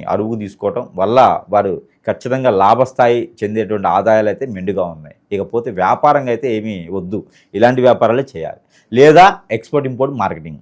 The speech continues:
వీటిల్లో మాత్రమే సెప్టెంబర్ మాసంలో వ్యాపారాలు మొదలుపెట్టుకుంటే దినదిన అభివృద్ధి అయ్యేదానికి అవకాశాలు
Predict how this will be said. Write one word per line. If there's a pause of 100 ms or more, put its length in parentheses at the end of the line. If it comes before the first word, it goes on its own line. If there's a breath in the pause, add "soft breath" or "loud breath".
(420)
వీటిల్లో (100)
మాత్రమే (120)
సెప్టెంబర్
మాసంలో
వ్యాపారాలు (120)
మొదలుపెట్టుకుంటే (280)
దినదిన
అభివృద్ధి
అయ్యేదానికి (140)
అవకాశాలు